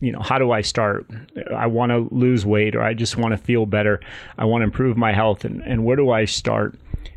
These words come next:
And I used to always talk about nutrition first. I, I just thought that made more sense,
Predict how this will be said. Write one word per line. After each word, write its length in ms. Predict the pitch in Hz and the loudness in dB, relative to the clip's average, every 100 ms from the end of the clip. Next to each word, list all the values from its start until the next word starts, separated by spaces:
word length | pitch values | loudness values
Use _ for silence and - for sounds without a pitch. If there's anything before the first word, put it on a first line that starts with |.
| - 143 | -4 0
And 340 | 127 127 127 - | 2 0 -2 -2
I 100 | 135 | 0
used 460 | 131 165 254 - - | 0 2 2 2 2
to 120 | 226 | 2
always 380 | 135 123 120 - | 4 2 2 0
talk 280 | 123 113 | 0 0
about 460 | 123 113 113 110 - - - | 0 2 2 0 -6 -20 -4
nutrition 520 | 123 113 - 110 113 98 | -2 0 0 0 -2 -2
first. 380 | 117 104 - | -2 -4 -6
I, 180 | 104 113 | -4 -4
I 120 | 117 117 | -2 -2
just 200 | 117 - | -2 0
thought 300 | 127 117 - | -2 0 0
that 320 | 110 - - - - - - | -2 -2 -10 -20 -20 -10 0
made 300 | 120 117 107 | 2 2 0
more 180 | 113 107 | 0 0
sense, 640 | - 135 131 151 - | 2 2 2 0 -4